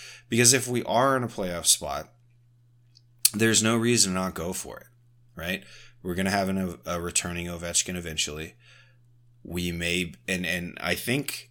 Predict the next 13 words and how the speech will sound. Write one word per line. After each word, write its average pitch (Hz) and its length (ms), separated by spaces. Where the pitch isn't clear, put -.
that 92 300
a 87 60
lot 85 320
of 92 160
the 95 80
Washington 85 540
Capitals' 82 560
strategy 78 560
when 78 120
it 73 60
comes 82 240
to - 80
personnel 73 640